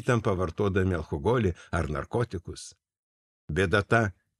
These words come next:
kad jie netinkamai suvokia problemą. Jie kelia klausimą, kaip patobulinti vidinį pasaulį, užuot domėjęsi, kodėl ten nėra gerai.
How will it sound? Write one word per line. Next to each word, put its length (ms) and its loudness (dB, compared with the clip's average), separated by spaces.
kad 180 4
jie 300 4
netinkamai 920 2
suvokia 560 -4
problemą. 580 -6
Jie 240 6
kelia 320 2
klausimą, 640 2
kaip 480 2
patobulinti 760 2
vidinį 400 0
pasaulį, 640 0
užuot 420 2
domėjęsi, 800 2
kodėl 600 4
ten 360 6
nėra 400 0
gerai. 480 -4